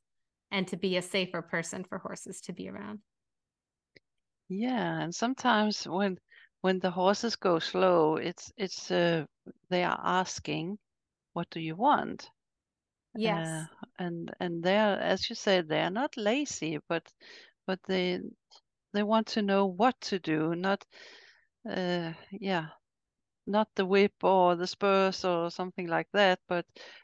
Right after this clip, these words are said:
Speaker 2: but finding the way to ask, uh, the right question.
Speaker 1: Yes, I absolutely, I agree. And I think
Speaker 2: Mm.
Speaker 1: because she was my first horse starting, like, I didn't understand all that at the time.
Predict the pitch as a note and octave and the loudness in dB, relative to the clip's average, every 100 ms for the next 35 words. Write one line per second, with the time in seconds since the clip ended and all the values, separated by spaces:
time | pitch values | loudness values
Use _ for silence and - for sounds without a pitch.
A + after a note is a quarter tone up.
0 | _ - F3+ - - - G3+ G#3+ G#3+ A3 | _ -2 -2 -4 -12 2 4 4 0 -2
1 | G#3 G3+ F#3 G3+ G#3 E3 C#3+ E3 _ - | -2 -2 0 0 2 0 -2 -8 _ -10
2 | - - E3 E3 F3 - - - _ _ | -6 -2 -2 -2 -4 -14 -16 -20 _ _
3 | F3 E3 D#3+ - - E3+ E3+ E3 D3 - | -10 -8 -10 -10 -12 -10 -6 -4 -4 -6
4 | - C4+ - - - - _ _ _ _ | -10 -10 -10 -14 -16 -18 _ _ _ _
5 | _ _ _ _ B3 A#3 E3+ - - _ | _ _ _ _ 0 0 -2 -10 -20 _
6 | G#3 G3+ G3+ G#3 G3 G3 F#3+ F3+ E3 E3+ | -6 -6 -6 -4 -4 -4 -6 -8 -6 -6
7 | F3 F#3 F3+ E3+ E3+ _ A3+ B3 G3 C#4 | -6 -6 -6 -6 -10 _ 2 2 2 0
8 | - A3+ G#3+ G#3 A#3+ G#3 G3+ F3 - G#3 | 0 0 0 2 0 0 -2 -6 -2 -2
9 | F3 G#3+ F#3+ - - F3 F#3 F#3+ F#3 F#3 | 0 0 0 -2 -4 0 0 0 -2 -2
10 | F3+ F#3 G3+ G#3+ G3 F3+ F3 - _ _ | -4 2 2 2 0 0 -6 -16 _ _
11 | F#3+ F#3+ F3+ - A#3 A3 E3 E3 F3 F3 | 0 0 0 2 4 4 2 0 -6 -8
12 | F3 - E3+ F3 | -8 -4 -4 -4